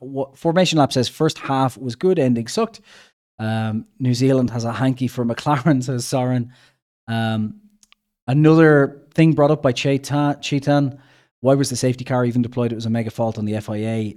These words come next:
um, when they could have used a V S C." I tend to agree. Uh, they said their G P S put the car on track. Honestly, my only opinion on that would be,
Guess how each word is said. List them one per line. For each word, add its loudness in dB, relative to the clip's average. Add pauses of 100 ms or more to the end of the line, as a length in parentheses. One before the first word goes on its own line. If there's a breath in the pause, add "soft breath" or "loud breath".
um, -6 (400)
when -4
they -4
could -6
have -4
used -6
a -10
V -4
S -6
C." 0
I -6
tend -2
to 0
agree. 0 (320 loud breath)
Uh, 4
they 4
said 0
their 2
G -4
P 0
S 2
put -10
the -8
car -2
on 2
track. -6 (1400 soft breath)
Honestly, 6 (920)
my 0
only -2
opinion 0
on 0
that -4
would -8
be, -4